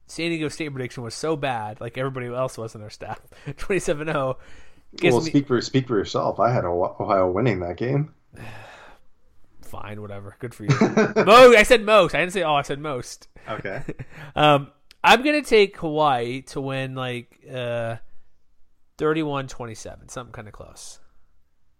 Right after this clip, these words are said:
Speaker 2: I think it's gonna be a real back and forth game. <sighs>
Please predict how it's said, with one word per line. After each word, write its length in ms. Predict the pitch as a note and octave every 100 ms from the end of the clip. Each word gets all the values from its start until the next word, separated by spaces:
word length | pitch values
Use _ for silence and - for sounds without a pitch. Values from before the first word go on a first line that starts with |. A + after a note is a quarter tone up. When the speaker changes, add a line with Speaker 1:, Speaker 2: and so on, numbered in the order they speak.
| -
Speaker 2:
I 60 | G#2+
think 260 | - F#3
it's 100 | G3+
gonna 140 | - C3
be 100 | B2
a 60 |
real 200 | G#2+ G#2+
back 300 | G2+ G2+ G2
and 160 | G2+ E2
forth 240 | F#2 F#2+
game. 380 | - C#3 D#3+ D#3+ _
<sighs> 1500 | _ _ _ - - - - _ _ _ - - _ _